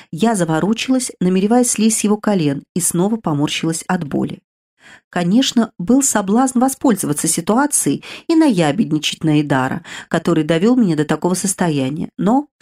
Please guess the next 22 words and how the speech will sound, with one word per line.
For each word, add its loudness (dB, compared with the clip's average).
это 0
было 4
бы 0
нечестно. -2
Мальчишка 0
мне 6
очень 2
нравился, -2
несмотря 0
на 4
его 0
вредность. -2
И 0
то, 2
что 0
он 2
стойко 2
терпел 0
мое 4
общество -2
последние -2
сутки -4